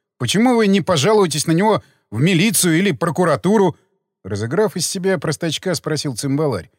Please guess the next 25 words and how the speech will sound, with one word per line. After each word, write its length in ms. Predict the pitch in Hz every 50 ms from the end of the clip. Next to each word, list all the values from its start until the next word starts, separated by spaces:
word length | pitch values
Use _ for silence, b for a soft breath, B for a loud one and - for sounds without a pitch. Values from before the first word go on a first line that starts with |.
| _ _ _ _ _ _ _ _ _ _ _ _ -
«Какой 380 | - 240 208 - 294 302 294
ты, 120 | - - 247
Александр, 640 | 226 220 208 165 - - 233 247 226 208 220 214
наивный! 640 | 208 214 214 214 208 214 196 180 165 170 160 147 - _ _ _ _ _ _ _ -
Во-первых, 440 | 147 165 170 - 220 214 220 202 -
он 120 | 214 208
сумел 260 | - 208 214 220 214
уничтожить 540 | 220 214 214 - - - 226 208 208 202 -
все 200 | - - 220 220
улики — 560 | 208 214 220 220 254 247 180 - - 107 101 b b b b b b -
и 120 | 233 240
мне 180 | 254 254 262 262
нечего 420 | 262 269 269 233 - - 190 180
предъявить 500 | - - 185 165 151 175 175 202 220 -
следствию. 640 | - - 147 151 147 - - - 160 160 160 160 B B B B B B
Во-вторых, 560 | 226 240 262 254 - 277 285 311 311 - -
у 20 | 277
него 200 | 269 269 269 262
сейчас 360 | - 247 - 262 262 220 -
столько 460 | - - - 254 247 226 - 220 214
денег, 360 | 165 180 208 220 226 226 -
что 220 | - - - 202 185
с 80 | -
их 160 | 202 185 -
помощью 600 | _ - 196 214 220 233 226 - - 233 233 208